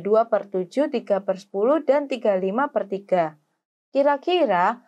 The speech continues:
bila dikalikan dengan di sini tujuh per dua akan menghasilkan satu. Kita lihat di sini kan penyebutnya tinggal dua. Kita ambil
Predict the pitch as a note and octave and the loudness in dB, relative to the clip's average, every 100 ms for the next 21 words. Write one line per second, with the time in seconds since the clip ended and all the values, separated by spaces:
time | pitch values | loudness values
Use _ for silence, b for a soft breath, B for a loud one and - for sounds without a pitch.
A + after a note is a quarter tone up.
0 | b b _ B3+ C#4+ D#4 F4 E4+ C4+ A#3 | b b _ -2 2 4 4 0 0 0
1 | A3+ A3 G#3 G3+ G3+ B3+ D4 G#3+ F#3+ G3 | 0 -2 -2 0 2 2 0 -4 -4 -2
2 | A3+ C4+ A3 G3 G3+ F#3 G3+ C#4 D4+ A3+ | 0 0 -2 -4 -6 -4 -2 -2 -2 -4
3 | G3+ A3 D4 D4+ G#3+ G3 E3+ D#3+ F3 B3 | -2 -2 -2 0 -2 -2 -6 0 2 2
4 | - G3 G#3+ G#3+ G3+ F#3 G3+ G3+ B3 D4+ | -2 -6 -4 -4 -6 -6 -8 -4 -4 -2
5 | D#4+ E4+ E4+ D#4 D4+ D4+ A#3+ A#3 G3+ G3+ | -2 -2 0 0 0 -2 -6 -2 0 0
6 | G3+ F#3+ F3+ A#3 C#4+ A3 G3+ G3 F3+ F3+ | 0 0 2 2 0 -4 -4 -6 -4 -4
7 | G3+ C#4+ F4+ _ _ _ C#4+ F4 F#4 C4+ | 0 0 -2 _ _ _ -4 -2 0 0
8 | C4 A#3+ G#3+ G#3 B3+ E4 F#4+ _ _ - | 0 0 -4 0 0 2 0 _ _ -8
9 | A3+ G#3 F#3+ F3+ E3+ F#3 G#3+ E3+ - _ | -4 -2 -4 -4 0 2 2 0 -6 _
10 | _ _ _ _ _ _ - C4 D4 - | _ _ _ _ _ _ -6 0 0 2
11 | F#4+ F4+ D#4+ D#4+ E4 | 2 2 4 2 0